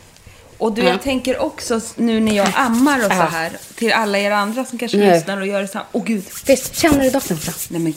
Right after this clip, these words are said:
Speaker 1: gud, vilken god doft. Det är salongsdoft.
Speaker 2: Ja, ja, exakt vad det är.
Speaker 1: Vår salongs-,
Speaker 2: Oj, vilken snygg finish du fick.
Speaker 1: Ja, du ser.
Speaker 2: Oj,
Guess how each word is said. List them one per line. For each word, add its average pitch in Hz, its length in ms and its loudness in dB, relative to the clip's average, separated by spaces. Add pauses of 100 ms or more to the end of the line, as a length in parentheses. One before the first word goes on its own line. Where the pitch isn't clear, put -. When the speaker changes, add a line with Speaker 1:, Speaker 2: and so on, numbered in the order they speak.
(120)
Speaker 1:
gud, 226 380 4
vilken 196 320 0
god 190 320 2
doft. - 340 2
Det 196 60 -2
är - 40 -2
salongsdoft. 233 840 0
Speaker 2:
Ja, 262 180 6
ja, 170 160 6 (220)
exakt - 440 -2
vad 226 100 6
det 175 60 4
är. - 40 2
Speaker 1:
Vår 233 200 4
salongs-, 262 380 4
Speaker 2:
Oj, 220 60 4
vilken 208 260 4
snygg 214 320 4
finish - 580 2
du 208 100 4
fick. - 240 -4
Speaker 1:
Ja, 226 160 0
du 226 80 -4
ser. 196 420 -2 (600)
Speaker 2:
Oj, 320 200 8